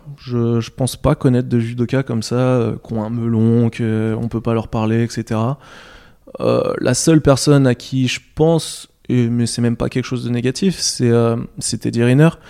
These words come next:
Euh, souvent, quand, on me demande souvent de parler de, de la France, de Teddy, de Clarisse, et cetera, et quand on me demande, euh, au niveau financier, et cetera, j'explique que Teddy Riner, c'est quand même, euh,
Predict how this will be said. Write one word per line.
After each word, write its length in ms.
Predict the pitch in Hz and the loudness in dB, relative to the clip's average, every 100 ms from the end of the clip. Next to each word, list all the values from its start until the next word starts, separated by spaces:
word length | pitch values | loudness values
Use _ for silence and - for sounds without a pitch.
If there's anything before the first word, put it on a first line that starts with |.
| - - - - - | -20 -20 -20 -20 -10
Euh, 300 | - - 50 - - 50 - _ - _ _ _ _ _ _ | -6 -6 -6 -6 -8 -10 -14 _ -20 _ _ _ _ _ _
souvent, 400 | - - 147 160 | -12 -4 2 4
quand, 640 | 165 139 127 120 120 117 113 110 | 4 4 4 4 2 -2 -6 -6
on 120 | - 110 | -6 -6
me 80 | |
demande 260 | 110 117 120 | -2 0 0
souvent 240 | - 117 113 | -2 -4 -4
de 60 | |
parler 320 | - 107 110 | -4 -4 -2
de, 320 | 110 117 107 117 | -2 -4 -4 0
de 100 | 117 | 2
la 160 | 113 | 2
France, 420 | 110 117 117 117 117 | 0 -2 0 0 0
de 100 | 113 | -2
Teddy, 480 | 107 107 110 120 | -2 -4 0 2
de 100 | 117 | 2
Clarisse, 420 | 113 110 113 120 117 | 0 -2 0 0 -2
et 60 | |
cetera, 480 | - 113 113 117 123 | -8 -10 -6 -4 -4
et 60 | 110 | -4
quand 240 | - - | -8 -8
on 60 | 123 | -4
me 80 | 117 | -2
demande, 440 | 120 120 127 127 | 0 2 2 2
euh, 260 | 113 110 117 143 - - - - - _ - | 2 0 -2 -6 -18 -20 -20 -20 -20 _ -10
au 120 | 113 | -6
niveau 240 | 117 123 | -2 0
financier, 480 | 120 123 120 117 143 | 0 0 -2 -2 -2
et 60 | 120 | -2
cetera, 320 | 113 123 135 | -4 0 0
j'explique 400 | 123 - 135 123 | 0 -2 -2 0
que 100 | 123 | 0
Teddy 280 | 113 117 120 | 0 0 2
Riner, 260 | 117 131 131 | 2 2 2
c'est 160 | - | -2
quand 120 | - | 0
même, 240 | 120 120 120 | 2 4 2
euh, 160 | 113 | 0